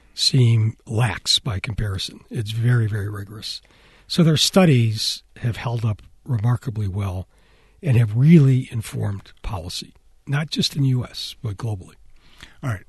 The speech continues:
Speaker 2: <clears throat> And going to national academies, the national academies were in Pittsburgh and Allegheny County at one point looking at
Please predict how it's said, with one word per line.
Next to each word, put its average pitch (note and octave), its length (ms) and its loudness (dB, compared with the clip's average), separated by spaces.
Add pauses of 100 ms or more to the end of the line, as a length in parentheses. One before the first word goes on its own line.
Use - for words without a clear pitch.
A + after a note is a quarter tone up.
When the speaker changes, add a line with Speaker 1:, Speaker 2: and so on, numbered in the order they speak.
(180)
Speaker 2:
<clears throat> F3 300 6
And A#2+ 200 -2 (180)
going C#3 280 4
to G#2+ 40 -2
national B2 300 2
academies, G2+ 540 0 (540)
the G#2+ 80 -2
national D3 260 2
academies B2 460 0
were G2+ 320 -2
in G2+ 340 -2
Pittsburgh - 420 -6
and G#2 80 -2
Allegheny G2 320 -2
County G2+ 300 -4
at F2+ 80 -8
one F#2+ 160 -4
point F#2+ 320 -6
looking F#2+ 400 -4
at F#2 400 -8